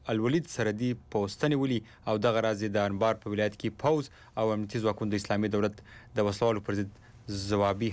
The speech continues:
حملې هم شروع کړې دي. خو په یوه مرکه کې چې د یکشنبې په ورځ خپره سوه، د امریکا دفاع وزیر ایش کارټر د اسلامي دولت پر ضد د عراق په غبرګون انتقاد کړی دی. هغه د سی ان ان ټلویزیوني شبکې ته وویل چې اسلامي دولت یوه اونۍ له مخې د رمادي ښار ونیوه،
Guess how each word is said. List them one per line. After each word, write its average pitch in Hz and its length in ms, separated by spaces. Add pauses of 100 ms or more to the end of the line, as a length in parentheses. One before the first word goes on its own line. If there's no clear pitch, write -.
حملې 98 220 (100)
هم 104 160
شروع 90 180
کړې 92 200
دي. 87 60 (500)
خو 139 120
په 131 80
یوه 127 120
مرکه 123 200
کې 131 260
چې - 140
د 117 80
یکشنبې 117 360
په 117 80
ورځ 110 160
خپره 117 240
سوه، 120 160 (440)
د 117 100
امریکا 110 320
دفاع 110 240
وزیر 110 180 (140)
ایش 104 120 (120)
کارټر 127 260 (340)
د 113 120
اسلامي 120 360
دولت 131 280
پر 117 180
ضد 117 220
د 110 280
عراق 113 320
په 107 240 (280)
غبرګون 104 420
انتقاد 123 400
کړی 143 180
دی. 139 160
هغه 127 220
د 127 100
سی 123 160
ان 135 80
ان 131 80 (640)
ټلویزیوني 117 400
شبکې 110 380
ته 117 80
وویل 113 200
چې - 200
اسلامي 117 340
دولت 131 260 (380)
یوه 135 160
اونۍ 135 220
له 123 100
مخې 120 240
د 104 80
رمادي 104 320
ښار 104 240
ونیوه، 127 500